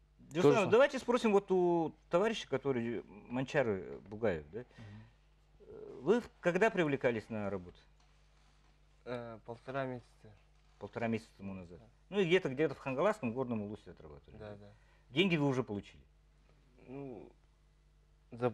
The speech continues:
Speaker 3: за полторы месяца получил, да.
Speaker 1: За полтора месяца получил.
Speaker 3: Да.
Speaker 1: И сейчас опять продолжаете работу в этом. Э, про житье-бытие, потому что это очень немаловажный аспект, да? Кормят нормально, одежду выдают нормально.
Speaker 3: Нормально.
Speaker 1: Все нормально. То есть никаких жалоб, э,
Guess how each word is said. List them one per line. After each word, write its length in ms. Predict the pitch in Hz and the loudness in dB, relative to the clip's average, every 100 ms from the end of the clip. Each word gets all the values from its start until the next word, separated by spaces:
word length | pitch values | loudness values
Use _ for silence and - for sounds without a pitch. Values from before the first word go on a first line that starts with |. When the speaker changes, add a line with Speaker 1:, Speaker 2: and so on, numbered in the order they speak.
| - _ - | -2 _ -12
Speaker 3:
за 160 | 113 120 | -2 0
полторы 400 | 120 117 135 139 | 0 -2 0 2
месяца 360 | 135 127 - 113 | 2 0 -6 -10
получил, 460 | 113 107 107 110 101 | -8 -8 -10 -12 -14
да. 140 | 98 98 - | -16 -18 -20
Speaker 1:
За 60 | 101 | -16
полтора 280 | 104 110 113 | -12 -6 -6
месяца 220 | 104 - | -6 -10
получил. 300 | 90 87 98 | -18 -18 -16
Speaker 3:
Да. 120 | 101 - _ | -18 -20 _
Speaker 1:
И 100 | 139 | -6
сейчас 320 | 143 147 202 | -2 2 2
опять 260 | 160 175 165 | 2 2 0
продолжаете 540 | 131 131 135 156 143 | 0 0 2 2 2
работу 340 | 123 135 101 117 | -2 -6 -6 -4
в 60 | |
этом. 180 | 113 104 - _ - - _ | -6 -6 -20 _ -20 -20 _
Э, 380 | - 127 123 78 - - _ - | -2 0 2 -2 -6 -20 _ 0
про 120 | 165 | 2
житье-бытие, 680 | 196 220 277 220 208 214 | 4 4 4 4 4 2
потому 240 | - 156 202 | 2 0 2
что 100 | 214 | 4
это 120 | 214 | 6
очень 240 | 214 - 190 | 6 6 2
немаловажный 680 | 175 170 190 156 139 117 - 69 69 | 4 4 4 2 -2 -4 -8 -16 -14
аспект, 360 | 82 - 131 85 | -12 -8 -6 -6
да? 180 | 92 127 - _ _ _ - | -8 -12 -14 _ _ _ 2
Кормят 300 | 233 220 175 | 4 4 2
нормально, 380 | 196 254 190 120 | 2 2 2 2
одежду 300 | 139 156 139 | 2 0 -2
выдают 260 | 135 143 | -2 -2
нормально. 280 | 123 104 80 - - | -2 -4 -6 -14 -20
Speaker 3:
Нормально. 560 | 101 104 107 113 113 110 _ _ | -18 -16 -12 -12 -12 -18 _ _
Speaker 1:
Все 160 | - 127 | -4 -2
нормально. 340 | 110 101 87 73 _ _ _ _ _ _ _ - | 0 -2 -6 -12 _ _ _ _ _ _ _ -2
То 80 | 165 | -2
есть 120 | 160 | 0
никаких 460 | 139 156 175 196 151 | -2 2 2 2 4
жалоб, 300 | 214 208 131 | 6 4 2
э, 260 | 110 113 | -8 -8